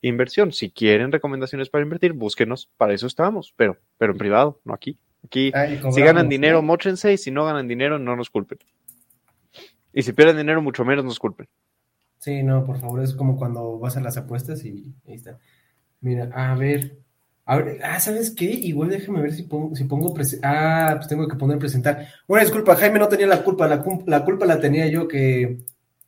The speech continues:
Speaker 1: Nueve de cada diez veces yo no tenía la culpa, y la vez que sí, pues, la, la, la, la saltamos.
Speaker 2: Ah, ahora
Speaker 1: Pero
Speaker 2: sí ya
Speaker 1: ahí está.
Speaker 2: sale. ¡Eh, ya salió!
Speaker 1: Eso.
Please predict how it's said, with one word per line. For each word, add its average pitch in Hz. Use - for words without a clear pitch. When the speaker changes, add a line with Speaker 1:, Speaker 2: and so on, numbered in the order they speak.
Speaker 1:
Nueve 170
de 175
cada 160
diez 156
veces 147
yo 151
no 151
tenía 143
la 135
culpa, 131
y -
la 110
vez 143
que 147
sí, 147
pues, -
la, 123
la, 120
la, 120
la 123
saltamos. 123
Speaker 2:
Ah, 139
ahora 143
Speaker 1:
Pero 151
Speaker 2:
sí 135
ya 131
Speaker 1:
ahí -
está. 175
Speaker 2:
sale. 180
¡Eh, 208
ya 196
salió! 190
Speaker 1:
Eso. 143